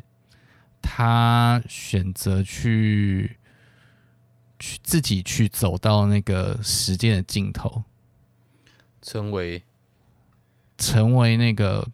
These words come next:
Speaker 1: 控制时间的人，然后在那边是孤独的，可是他的朋友们可以继续生活下去。
Speaker 2: 他们记得洛基吗？
Speaker 1: 他们记得。
Speaker 2: 他们知道他做出这样的牺牲。
Speaker 1: 他知道，但是他没有看到，对啊。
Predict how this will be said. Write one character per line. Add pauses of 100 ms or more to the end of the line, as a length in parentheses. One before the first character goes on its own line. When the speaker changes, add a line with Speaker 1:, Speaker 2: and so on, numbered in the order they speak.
Speaker 1:
控
制
时
间
的
人， (680)
然
后
在
那
边
是
孤
独
的， (180)
可
是
他
的
朋
友
们 (340)
可
以
继
续
生
活
下
去。 (160)
Speaker 2:
他
们
记
得
洛
基
吗？ (640)
Speaker 1:
他
们
记
得。 (1000)
Speaker 2:
他
们
知
道
他
做
出
这
样
的
牺
牲。
Speaker 1:
他
知
道，
但
是
他
没
有
看
到， (200)
对
啊。